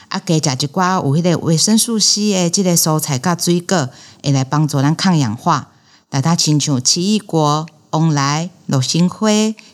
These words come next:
柑橘类、芭乐、蔓越莓、蓝莓，还是酸水。啊，毋过大部分咱拢是建议直接来食，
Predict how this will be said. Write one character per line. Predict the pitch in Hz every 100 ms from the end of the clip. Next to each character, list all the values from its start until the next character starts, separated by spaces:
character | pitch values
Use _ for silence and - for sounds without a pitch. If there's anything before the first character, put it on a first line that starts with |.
| -
柑 | 175 180
橘 | 156 143
类、 | 190 202 156 - _ _
芭 | 156
乐、 | 160 208 214 165 - _ -
蔓 | 175 180
越 | 180
莓、 | 160 143 135 135 139 - -
蓝 | 156 143
莓， | 170 175 151 151 -
还 | 147
是 | 135
酸 | - 151 143
水。 | 139 151 143 147 - _ _ _ _
啊， | 254
毋 | 233 170
过 | 202 208
大 | - 143
部 | - 147
分 | 147
咱 | 165
拢 | 180
是 | 175 -
建 | 190 170
议 | 139
直 | 123
接 | 107 110
来 | 110
食， | 117 - 165